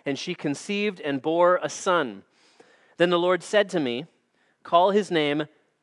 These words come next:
Maher Shalal Hashbaz. For before the boy knows how to cry, 'My father,' or 'My mother,'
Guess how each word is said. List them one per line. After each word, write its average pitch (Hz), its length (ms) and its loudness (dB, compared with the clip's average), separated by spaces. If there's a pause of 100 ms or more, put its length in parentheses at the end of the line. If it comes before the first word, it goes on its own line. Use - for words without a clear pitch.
(100)
Maher 151 400 0
Shalal 131 560 2 (180)
Hashbaz. 120 640 -2 (1300)
For 160 160 0
before 190 340 4
the 208 80 2
boy 175 240 4
knows 160 360 0
how 156 140 0
to 151 60 -4
cry, 143 460 0 (160)
'My 117 180 -2
father,' 151 540 0 (160)
or 120 200 -2 (140)
'My 113 160 -2
mother,' 156 500 0